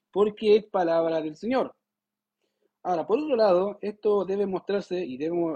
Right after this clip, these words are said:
debe mostrarnos y enseñarnos, querido, que después de siete siglos,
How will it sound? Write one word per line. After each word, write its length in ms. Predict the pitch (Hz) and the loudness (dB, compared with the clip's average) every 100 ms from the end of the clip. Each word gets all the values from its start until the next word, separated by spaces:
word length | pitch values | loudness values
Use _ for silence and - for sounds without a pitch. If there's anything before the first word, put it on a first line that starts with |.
| - _ | -8 _
debe 320 | 120 165 190 | -8 -4 -2
mostrarnos 560 | 180 - - 180 151 143 | -4 -6 0 0 0 -2
y 80 | |
enseñarnos, 460 | 143 143 160 170 156 | -4 -2 0 0 -2
querido, 360 | 156 160 156 156 | -4 0 0 -2
que 200 | 156 143 | -6 -8
después 420 | _ - 196 180 | _ 0 0 0
de 100 | 165 | -6
siete 480 | - 185 226 - 196 | -6 -6 -6 -6 -8
siglos, 540 | - 208 139 - | -6 -6 -6 -12